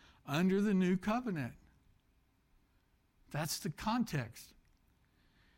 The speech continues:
And by the way, just, I'm gonna emphasize this a lot next week, but do you realize that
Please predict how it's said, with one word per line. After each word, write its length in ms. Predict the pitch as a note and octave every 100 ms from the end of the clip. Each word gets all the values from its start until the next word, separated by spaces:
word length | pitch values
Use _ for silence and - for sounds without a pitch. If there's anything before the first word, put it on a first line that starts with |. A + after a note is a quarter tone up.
| _
And 100 | F3
by 160 | D#3+ A#3+
the 80 | F3+
way, 360 | F3 F3+ C3 C3+
just, 400 | B2 G3+ - - - - -
I'm 80 | D#3+
gonna 140 | F3+ D3+
emphasize 680 | D3+ D3+ E3+ F3+ D#3+ C#3+
this 220 | C#3 C#3 C3+
a 40 |
lot 280 | B2+ B2 B2+
next 320 | C#3+ E3+ -
week, 220 | C3+ A#2 - - _ _ _ _ _ _ _ _ - - -
but 100 | D#3
do 100 | D#3
you 200 | A#3+ B3+
realize 380 | G#3 G3+ G3 E3+
that 140 | D#3+